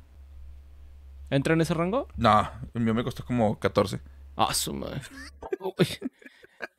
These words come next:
Speaker 1: Como dos meses de mi salario.
Speaker 2: A ver, vamos a, a ver, monitor.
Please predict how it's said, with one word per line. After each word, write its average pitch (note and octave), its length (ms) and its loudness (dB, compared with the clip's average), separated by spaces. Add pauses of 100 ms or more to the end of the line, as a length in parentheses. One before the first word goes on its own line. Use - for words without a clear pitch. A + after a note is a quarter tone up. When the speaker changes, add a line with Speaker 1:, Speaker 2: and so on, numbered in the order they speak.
(840)
Speaker 1:
Como D#3+ 300 -2
dos C#3+ 220 4
meses C#3+ 300 4
de C#3 100 4
mi C3 80 6
salario. C#3 540 -2 (200)
Speaker 2:
A A#2 80 8
ver, A#2 160 10
vamos B2 260 8
a, A#2 340 10 (520)
a A2+ 100 8
ver, G#2 160 10
monitor. G#2 540 6